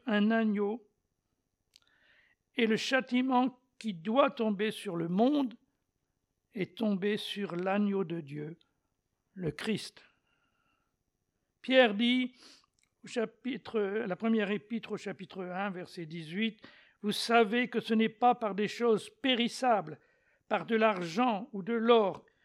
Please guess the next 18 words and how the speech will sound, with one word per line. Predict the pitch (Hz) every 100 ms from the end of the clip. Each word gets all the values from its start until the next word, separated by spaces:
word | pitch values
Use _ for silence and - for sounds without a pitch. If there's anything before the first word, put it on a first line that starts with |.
| _ _
que | 254
vous | 226 226
avez | 233 220
été | 233 240
rachetés | 208 170 233 233 - 233 - 254
de | 208
la | 214 196
vaine | 165 226 254
manière | 233 226 226 240 185
de | 214
vivre | 190 208 214 202 202 220 - - _
que | -
vous | 247 214 214 214
avez | 208 180 214 220 269
héritée | 214 208 214 - 240 233
de | 175 208
vos | 214 185 196
pères | - 240 190 147